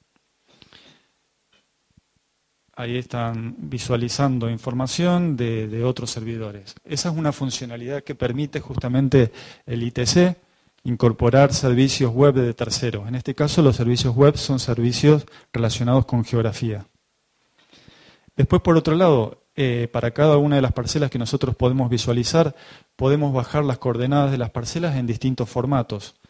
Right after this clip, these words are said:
Acá estos iconos que figuran acá me permiten guardar un D W G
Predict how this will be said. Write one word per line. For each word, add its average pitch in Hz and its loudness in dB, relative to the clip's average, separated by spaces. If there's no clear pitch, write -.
Acá 135 -4
estos 131 -2
iconos 131 0
que 127 -2
figuran 135 2
acá 160 0
me 139 0
permiten 120 -4
guardar 120 0
un 123 -6
D 135 2
W 123 2
G 170 0